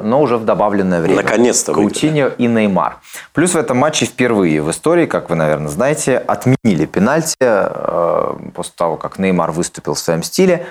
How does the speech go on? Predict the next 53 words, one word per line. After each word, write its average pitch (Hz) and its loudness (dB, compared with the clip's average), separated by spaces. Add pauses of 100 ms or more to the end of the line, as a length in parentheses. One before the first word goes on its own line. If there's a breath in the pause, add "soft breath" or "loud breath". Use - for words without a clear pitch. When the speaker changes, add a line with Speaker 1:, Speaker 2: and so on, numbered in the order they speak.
(140 loud breath)
Speaker 1:
после - 2
видеоповтора. 104 -2
Speaker 2:
Впервые 143 4
ли? 117 4
Мне 82 0
кажется, 123 0
в 123 4
Италии 131 2
такое 143 2
было. 95 2 (100)
Speaker 1:
Нет, 127 0
а 101 2
вот 98 -2
в - -8
ч-, 95 -6
в - -4
истории - 0
Speaker 2:
Не, - -
ну, - -4
Speaker 1:
чемпионатов 98 0
Speaker 2:
понятно, 127 4
Speaker 1:
мира, 110 4
Speaker 2:
понятно, 80 2
Speaker 1:
я 82 0
имею 82 0
в 78 0
Speaker 2:
да. 80 2
Speaker 1:
виду. 80 0 (400 loud breath)
А, 110 2
очень 180 2
много 110 4
здесь, 92 -2
э, 87 2
пенальти 131 0
назначают 110 2
благодаря 120 4
видеоповторам, 120 0
то 107 0
есть 101 -6
теперь, 135 0
э, - 0
скрыть 117 -2
от 92 -4
судьи, 95 -2
э, 76 -4
всякие 80 -6
такие 85 -6
штуки 80 -4
сложно, 107 0
и 85 2
это 110 0
уже 90 0
данность. 80 -2